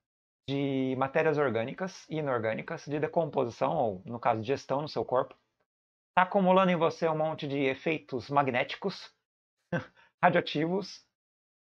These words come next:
pouquinho só pra não ficar doente, efeitos, é, de transformação da química, efeitos de transformação do metabolismo, efeitos do D N A. O seu nome tá agregando essa diversidade de ciência corporal, ciência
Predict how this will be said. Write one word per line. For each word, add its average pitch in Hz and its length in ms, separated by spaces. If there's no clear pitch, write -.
pouquinho 131 260
só 135 200
pra - 100
não 113 100
ficar 120 160
doente, 127 400
efeitos, 160 960
é, 139 480
de 135 160
transformação 147 600
da 120 100
química, 208 500
efeitos 160 380
de 147 60
transformação 143 1120
do 135 80
metabolismo, 180 760
efeitos 156 380
do 139 100
D 131 120
N 196 160
A. - 140
O 156 80
seu 214 220
nome 180 260
tá 156 200
agregando 156 580
essa 147 300
diversidade 143 840
de 127 300
ciência 135 1040
corporal, 123 600
ciência 104 880